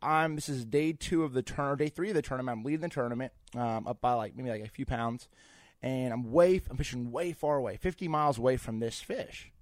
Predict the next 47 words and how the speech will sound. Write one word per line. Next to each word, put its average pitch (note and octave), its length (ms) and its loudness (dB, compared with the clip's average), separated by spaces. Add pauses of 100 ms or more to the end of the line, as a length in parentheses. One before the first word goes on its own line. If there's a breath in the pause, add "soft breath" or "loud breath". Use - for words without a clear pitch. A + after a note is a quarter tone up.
(560 soft breath)
And C#3 80 -6
I'm C#3 80 -4
like, G#2 160 -8
"Man, A2+ 300 -4
I A#2 60 -2
gotta A2 160 -2
win G2 140 -8
this F2+ 140 -10
tournament. G#2 400 -4
It's - 80 -8
half C3 220 4
a - 20 -6
million G#2+ 280 -6
dollars." F#2+ 500 -6 (240)
So - 200 4
I D#3 140 10
run D3+ 460 8 (680)
fifty F3+ 360 -4
miles, D#3+ 640 -10 (920)
fifty F3+ 200 -8
miles D#3 440 -10 (200)
straight B2 360 -2
to - 100 -10
this G#2 180 -6
fish. - 380 -16 (580 soft breath)
And A#2+ 80 -4
I'm A#2+ 80 -6
like, G#2 140 -6
"Man, A#2+ 140 -4
I A#2+ 40 -2
hope A#2 200 -2
he's A2 120 -6
there." A2+ 160 -2
I G#2 80 -2
look A2 320 0
up B2 180 0
there, D3 420 0
and C3 100 -6
I A#2 40 -8
get A#2+ 120 -6
up C3 140 -4
a B2 40 -8
little, B2+ 240 -6
this, A#2+ 240 -10
this, A#2+ 300 -10
like, - 240 -10
walkway. D#3+ 600 2